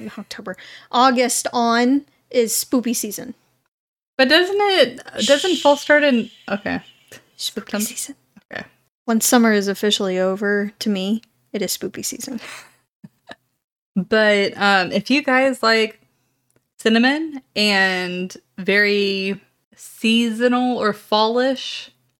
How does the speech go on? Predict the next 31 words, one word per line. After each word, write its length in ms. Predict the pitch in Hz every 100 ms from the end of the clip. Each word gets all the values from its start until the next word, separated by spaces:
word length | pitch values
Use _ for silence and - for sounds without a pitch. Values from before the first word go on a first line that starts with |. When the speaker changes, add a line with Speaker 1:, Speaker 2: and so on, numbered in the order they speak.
| _ -
Speaker 2:
flavors, 460 | 262 277 277 285
I 100 | 254
think 300 | 226 294 269
you 80 | 285
would 180 | 277 277
like 180 | 349 339
this. 380 | - - - - - _ _ _
Speaker 1:
This 180 | 320 -
is 60 | 330
actually 340 | - 302 247
a 60 | 208
really 220 | 208 214
nice 300 | 202 196 -
one, 140 | 208 196
too. 400 | - 202 190 214 _
This 200 | 226 214
black 260 | - 214 233
tea 240 | - 233 220
and 120 | 208
chicory. 420 | 233 220 240 233 _ _ -
Speaker 2:
Does 220 | 190 190
it 100 | 202 202
actually 440 | 190 185 220 220
have, 340 | 196 196 202
like, 140 | 202 190
a 100 | 175
woodsy? 680 | 175 180 190 - 269 277 269 - _ _ _ -
Speaker 1:
It's 340 | 277 - -
very, 520 | 262 208 247 262 285
very 240 | 240 247 226
muted, 640 | 214 226 226 233 339